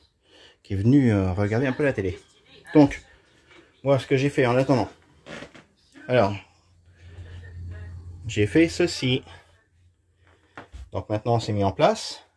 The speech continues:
ça bouge plus, c'est fixé au mur. Et par rapport à l'espace de vie, ça prend pas beaucoup de place. Et là, j'ai la plus belle couette du monde. Eh ouais.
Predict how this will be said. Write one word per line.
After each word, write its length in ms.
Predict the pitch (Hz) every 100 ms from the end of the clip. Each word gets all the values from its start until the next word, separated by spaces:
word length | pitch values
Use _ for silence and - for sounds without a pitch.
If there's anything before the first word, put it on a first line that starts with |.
| _ _
ça 180 | - 120
bouge 240 | 113 -
plus, 180 | 151 180
c'est 140 | -
fixé 320 | 151 123 -
au 40 | 101
mur. 220 | 104 160 - _ _ _ _ _ _ _ _ _ _ _ _ _ _ _ _ _
Et 200 | 110 131 - _ _ -
par 100 | 92
rapport 240 | 95 98
à 60 | 95
l'espace 340 | 90 101 101
de 80 | 92
vie, 240 | 104 165 - _ _ _
ça 140 | _ 92
prend 180 | - 98
pas 100 | 135
beaucoup 180 | 131
de 60 | -
place. 300 | - 101 - _ _ _ _ _ _ _ _ _ _ _ _ _ _ _ _ _ -
Et 120 | 90
là, 160 | 95 113
j'ai 140 | 98
la 80 | 90
plus 220 | - 117
belle 260 | 104 104 98
couette 300 | 113 113 95
du 80 |
monde. 400 | 98 92 92 95 98 - _ _ _ _ _ _ _ _ _ _ _ _ _ _ _ _ _ _ _ _ _ -
Eh 220 | 95 95
ouais. 200 | 92